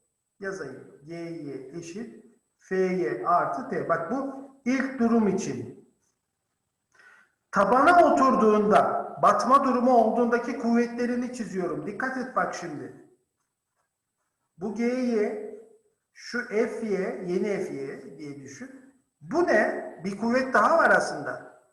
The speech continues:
Bu da tepki kuvveti. Aslında olan şu.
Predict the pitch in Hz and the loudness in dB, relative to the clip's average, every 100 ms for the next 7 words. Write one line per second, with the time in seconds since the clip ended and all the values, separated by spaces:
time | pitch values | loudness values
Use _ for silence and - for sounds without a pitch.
0 | _ _ _ _ _ 143 139 214 269 254 | _ _ _ _ _ -20 -10 -6 2 2
1 | - - - - - _ _ _ _ _ | 2 -2 -8 -14 -20 _ _ _ _ _
2 | _ _ _ - 202 196 180 160 139 185 | _ _ _ -4 -2 -2 -6 -6 -8 -10
3 | - - - - _ _ - 277 - 330 | -12 -18 -20 -20 _ _ 2 4 2 -2
4 | 269 185 135 - 233 262 233 240 233 - | -2 0 0 2 2 4 4 4 0 -4